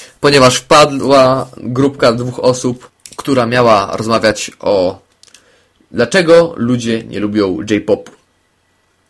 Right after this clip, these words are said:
I w tej chwili, jak oni weszli, wyśmieliśmy ich. Dlaczego? Ponieważ chcieli nam się wbić na naszą prelekcję. Naszą. Dlaczego naszą? Bo my wszyscy ją prowadzimy. Tak, każdy coś od siebie całą chwilę wrzucał.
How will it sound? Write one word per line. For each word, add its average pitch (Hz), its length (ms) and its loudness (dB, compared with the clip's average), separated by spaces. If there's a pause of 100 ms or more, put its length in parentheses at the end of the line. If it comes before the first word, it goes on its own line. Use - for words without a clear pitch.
(300)
I 120 60 -4
w - 80 -14
tej 202 300 2
chwili, 139 600 0
jak 127 220 2
oni 117 180 -2
weszli, 110 440 -2
wyśmieliśmy 98 920 -4
ich. - 160 -18
Dlaczego? 131 540 -2 (160)
Ponieważ 123 280 0
chcieli 131 220 -2
nam 113 140 -2
się 107 140 -10
wbić 90 260 -12
na 95 100 -10
naszą 95 200 -10
prelekcję. - 480 -10 (360)
Naszą. 117 500 -2 (140)
Dlaczego 131 240 -4
naszą? 127 340 -4
Bo 143 200 2
my 165 200 2
wszyscy 165 420 -2
ją 131 60 -2
prowadzimy. 117 380 -6
Tak, 160 400 -2
każdy 180 360 0
coś 170 160 -2
od 147 100 0
siebie 139 200 2
całą 135 160 2
chwilę 123 240 0
wrzucał. 87 640 -6